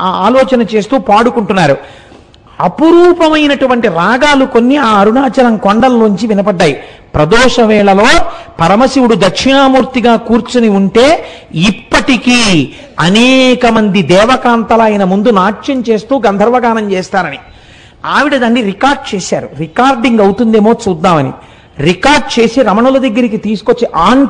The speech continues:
చేస్తే ఆ సంగీతం రికార్డు అయి వినపడింది. అరుణాచలం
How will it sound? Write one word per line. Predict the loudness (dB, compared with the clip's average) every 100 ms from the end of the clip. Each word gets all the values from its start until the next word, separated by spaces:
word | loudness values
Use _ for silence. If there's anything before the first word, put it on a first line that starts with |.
| 2
చేస్తే | 0 2 2 2 0 -4 -14 -18 -10
ఆ | -4 -2
సంగీతం | -2 -2 -2 0 0 -2 -2
రికార్డు | -4 -4 0 0 2 0
అయి | 0
వినపడింది. | 0 -4 -10 -18 -20 _ _ _ _ _ _ -20 -20 -20 _ _ -20 -20 -20 -20 -20 -20 -14
అరుణాచలం | -10 -8 -8 -8 -6 -6 -4 -4